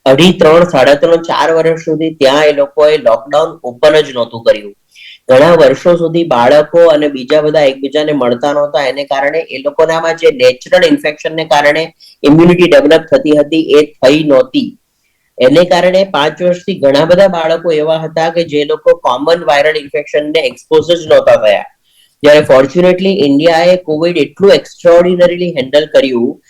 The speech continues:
કે આપણે within few months લોકડાઉન કાઢી નાખ્યું હતું, વેક્સિનેશન શરૂ કરી દીધી હતી, લોકો એકબીજાને મળવા માંડ્યા હતા. મને હજી યાદ છે કે જાન્યુઆરી, ફેબ્રુઆરી, માર્ચ બે હજાર બાવીસ અને ત્રેવીસ,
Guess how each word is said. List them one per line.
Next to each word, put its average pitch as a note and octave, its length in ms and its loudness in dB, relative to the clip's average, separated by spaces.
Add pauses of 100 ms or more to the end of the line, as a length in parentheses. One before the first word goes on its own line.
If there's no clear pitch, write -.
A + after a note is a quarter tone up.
(220)
કે D3 60 2
આપણે C3+ 320 2
within C#3+ 480 0
few F#3 340 -2
months F3+ 500 2 (680)
લોકડાઉન F3 480 2
કાઢી D#3+ 280 0
નાખ્યું E3+ 340 -2
હતું, E3 200 -4
વેક્સિનેશન D#3+ 560 -2
શરૂ E3 260 0
કરી D#3 160 -2
દીધી D#3+ 220 -8
હતી, D#3+ 300 -2 (380)
લોકો C#3+ 180 4
એકબીજાને D#3+ 520 4
મળવા D3 380 4
માંડ્યા D3+ 280 2
હતા. D#3 460 -2 (260)
મને C#3 260 4
હજી F3 320 0
યાદ E3 260 0
છે F3+ 160 -6
કે E3+ 280 -2
જાન્યુઆરી, D#3+ 680 0
ફેબ્રુઆરી, D3+ 540 0
માર્ચ D3 300 -4 (120)
બે C3 120 -12
હજાર C#3+ 360 0
બાવીસ C3 480 -2
અને C#3 180 -2
ત્રેવીસ, C3 580 0